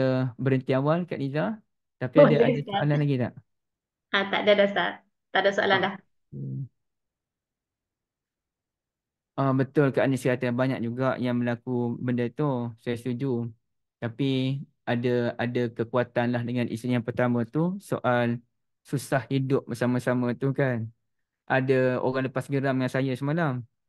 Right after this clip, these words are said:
Speaker 1: Dia bukan geram dengan saya, tak, melepas geram. Dia kata apa dia? Ah, jangan pula suami ni,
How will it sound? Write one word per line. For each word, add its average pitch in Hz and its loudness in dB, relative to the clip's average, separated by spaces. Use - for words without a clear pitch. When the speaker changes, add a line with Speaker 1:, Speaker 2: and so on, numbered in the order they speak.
Speaker 1:
Dia 143 4
bukan 147 2
geram 139 2
dengan 135 0
saya, 175 2
tak, 135 -2
melepas 151 0
geram. 131 0
Dia 127 2
kata - -2
apa 131 -6
dia? 147 -2
Ah, 120 -2
jangan 135 2
pula 135 2
suami 139 0
ni, 165 0